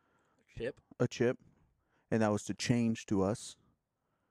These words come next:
Speaker 2: So, like, I can, I think there's a fee to change and all that.
Speaker 1: Dang.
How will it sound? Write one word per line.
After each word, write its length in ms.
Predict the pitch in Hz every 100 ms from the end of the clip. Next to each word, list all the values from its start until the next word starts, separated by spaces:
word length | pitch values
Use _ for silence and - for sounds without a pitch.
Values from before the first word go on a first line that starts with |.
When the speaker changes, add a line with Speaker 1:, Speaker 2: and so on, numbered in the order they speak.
| _ _ _ _ _ _ - _ _ -
Speaker 2:
So, 100 | 113
like, 220 | 104 87
I 100 | 92
can, 160 | 101 117
I 80 | 113
think 160 | 123 113
there's 140 | 107
a 60 | 104
fee 260 | - 113
to 100 | 107
change 580 | 98 - 104 107 113 - _ _ _ _ _ _ _
and 100 | 104
all 140 | 98 85
that. 240 | 80 82 _ _ _ _ _ _ _ _ _ _ _ -
Speaker 1:
Dang. 180 | 185